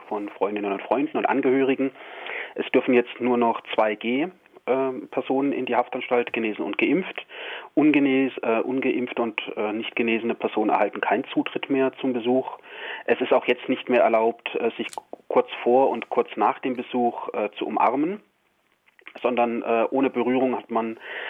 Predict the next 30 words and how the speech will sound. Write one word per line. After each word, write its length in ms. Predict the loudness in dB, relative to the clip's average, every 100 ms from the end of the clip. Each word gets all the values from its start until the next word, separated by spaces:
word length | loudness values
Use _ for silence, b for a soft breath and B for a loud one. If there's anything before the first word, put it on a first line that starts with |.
| B B
dann 220 | 0 0
die 80 | -4
Besuchszeit 840 | -2 0 0 0 0 4 4 2 -2
an 160 | 0
einem 460 | 2 0 0 -4 2
langen 300 | 2 2 0
Tisch, 340 | 2 4 2 0
äh, 160 | -2
getrennt 340 | -2 0 0 0
durch 160 | -2
eine 220 | -2 -2 -2
kleine 340 | 2 2 0
Scheibe, 500 | 2 4 4 2 0 B B B -2
mit 200 | -2 2
Mundschutz 380 | 2 4 2 0
zu 80 | 0
verbringen. 460 | 0 0 -2 -4 -8 B B B -2
Die 260 | 2 2
Abteilung 380 | 2 2 2 2
Sicherungsverwahrung 840 | 0 2 4 4 2 2 2 0 -2
wurde, 200 | 0 0
was 140 | 0
die 120 | 2
Arbeit 280 | 2 2 -2
angeht, 380 | -4 -4 -4 -4
vom 200 | -4 0
Bereich 260 | 2 0 0
der 100 | -4
Strafhaft 500 | 0 0 0 -4 -2
abgetrennt. 640 | -2 -2 -2 -2 -2